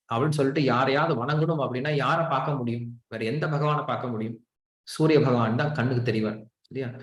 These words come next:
நேரா ஒருத்தர் சூரிய பகவானை பார்த்து நமஸ்காரம் பண்ண முடியும். இன்னொன்னு வாயு பகவான், இல்லையா? நம்ம சுவாசிக்கக்கூடிய வாயு, நம்ம சுவாசிச்சுட்டு இருக்கோம், என்ன பண்ணலாம்? வாயு கிட்டே கேட்கலாம். ராமர் இது ரெண்டு பேருக்கு தான் கேட்டார். சீதையை காணோம் அப்படின்னு சொல்லி சொல்லும் பொழுது,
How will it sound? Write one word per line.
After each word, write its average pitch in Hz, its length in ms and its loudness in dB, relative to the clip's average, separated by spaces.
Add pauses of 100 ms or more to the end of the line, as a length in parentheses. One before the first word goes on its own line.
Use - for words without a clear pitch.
(280)
நேரா 156 400 6
ஒருத்தர் 147 340 6
சூரிய 165 200 8
பகவானை 135 320 4
பார்த்து 127 220 4
நமஸ்காரம் 123 360 2
பண்ண 113 180 -2
முடியும். 107 280 -6 (100)
இன்னொன்னு 160 440 6
வாயு 139 320 6
பகவான், 120 360 0 (180)
இல்லையா? 131 240 -6
நம்ம 127 220 2
சுவாசிக்கக்கூடிய 139 640 2
வாயு, 123 280 2 (1400)
நம்ம 151 140 4
சுவாசிச்சுட்டு 147 540 2
இருக்கோம், 120 180 -4
என்ன 151 180 0
பண்ணலாம்? 131 260 0
வாயு 143 340 2
கிட்டே 135 220 0
கேட்கலாம். 120 360 -2 (280)
ராமர் 151 400 8
இது 139 100 8
ரெண்டு 127 180 6
பேருக்கு 127 320 4
தான் 147 200 2
கேட்டார். 117 260 2 (800)
சீதையை 180 460 4
காணோம் 147 420 6
அப்படின்னு 147 320 2
சொல்லி 135 120 0
சொல்லும் 127 260 0
பொழுது, 139 280 0